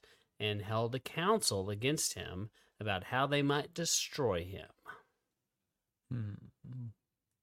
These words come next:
Speaker 1: Seeking to destroy that which threatens their power. So they definitely saw him as a threat.
Speaker 2: Right. So <clears throat> you'll have to remind me, where in the Torah does it talk about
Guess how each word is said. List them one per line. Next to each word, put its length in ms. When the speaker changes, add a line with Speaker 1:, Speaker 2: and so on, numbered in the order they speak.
Speaker 1:
Seeking 380
to 80
destroy 580
that 280
which 260
threatens 460
their 160
power. 420
So 220
they 120
definitely 380
saw 220
him 200
as 120
a 80
threat. 440
Speaker 2:
Right. 280
So 540
<clears throat> 280
you'll 280
have 200
to 80
remind 380
me, 240
where 440
in 120
the 100
Torah 380
does 160
it 120
talk 260
about 500